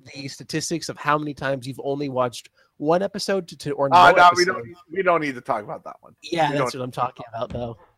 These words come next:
Speaker 2: No.
Speaker 1: Yeah, we'll, we'll end the conversation there for your sake.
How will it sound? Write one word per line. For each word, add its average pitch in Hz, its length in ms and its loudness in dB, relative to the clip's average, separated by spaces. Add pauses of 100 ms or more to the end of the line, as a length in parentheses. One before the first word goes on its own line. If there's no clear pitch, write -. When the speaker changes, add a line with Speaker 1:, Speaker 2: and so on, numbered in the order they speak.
(340)
Speaker 2:
No. 208 180 -4 (240)
Speaker 1:
Yeah, 226 140 6
we'll, 247 420 -6
we'll 233 100 -2
end 202 120 -2
the 165 60 -10
conversation 143 560 -8
there 127 140 -4
for - 80 -8
your 127 220 -6
sake. 135 440 -2